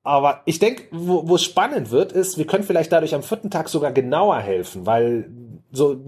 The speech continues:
in Abidjan war's ja auch so, wir kannten die Storys.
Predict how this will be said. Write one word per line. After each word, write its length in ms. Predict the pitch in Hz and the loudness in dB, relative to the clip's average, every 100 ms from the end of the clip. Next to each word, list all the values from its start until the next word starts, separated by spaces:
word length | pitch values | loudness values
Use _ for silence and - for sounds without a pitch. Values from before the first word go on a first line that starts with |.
| 131 | -10
in 140 | 151 143 | -4 0
Abidjan 400 | 151 135 151 202 | 2 2 2 0
war's 140 | 185 | 0
ja 100 | 143 | 0
auch 80 | 156 | 0
so, 140 | - | 0
wir 80 | 135 | -2
kannten 320 | 143 175 143 | -2 -6 -4
die 60 | 113 | -6
Storys. 580 | - 143 107 80 - | 2 2 2 -2 -12